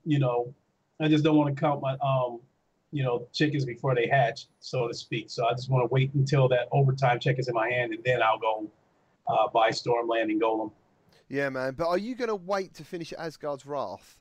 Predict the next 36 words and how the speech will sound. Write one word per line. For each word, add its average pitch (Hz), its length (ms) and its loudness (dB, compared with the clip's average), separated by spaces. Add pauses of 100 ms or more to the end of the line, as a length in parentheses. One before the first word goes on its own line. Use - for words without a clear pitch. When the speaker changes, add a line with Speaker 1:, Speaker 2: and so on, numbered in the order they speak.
(120)
Speaker 2:
Because 127 460 -8 (120)
some 208 300 -6
people 226 300 -6
I 175 80 -2
know 196 220 -4
are 123 80 -4
genuinely 170 520 -8
actually 139 320 -8
holding 147 380 -8
off - 440 -12 (520)
to 123 80 -14
buy 135 280 0 (240)
a 131 80 -2
lot 160 220 2
of 110 100 -10
games 101 440 -10 (100)
until, 135 460 -4
unless 170 240 -4
they're, 190 120 -2
like, 165 240 -2
a - 20 -8
unique, 156 640 -10 (480)
I 156 80 -8
guess 247 180 -8
rhythm 170 300 -8
games 104 280 -8
still 101 180 -16
sell 101 240 -12
'cause 104 140 -18
sometimes 160 380 -14
they're 113 140 -4
at 107 60 -8
a - 20 -10
really 113 220 -12
good 98 140 -18
price. 101 520 -10